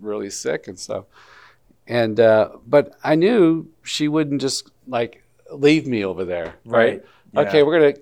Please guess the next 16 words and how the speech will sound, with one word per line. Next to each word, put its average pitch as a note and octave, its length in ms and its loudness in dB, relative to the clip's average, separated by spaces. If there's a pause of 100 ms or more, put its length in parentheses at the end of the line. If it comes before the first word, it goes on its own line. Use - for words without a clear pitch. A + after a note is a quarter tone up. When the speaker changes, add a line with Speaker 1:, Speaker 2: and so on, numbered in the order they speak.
Speaker 1:
check F#3 200 0
into D3+ 120 -2
this C3+ 160 2
hospital. C3 420 2
We E3 140 -2
gotta D#3 220 0
go. A2+ 520 4
Speaker 2:
<laughs> - 40 -20
Yeah. D#3+ 380 4
Speaker 1:
But C#3+ 440 6
they'll E3+ 180 10
take F#3+ 260 2
care C#3 280 6
of C3 100 2
you. C3+ 320 2
Uh, C3+ 460 8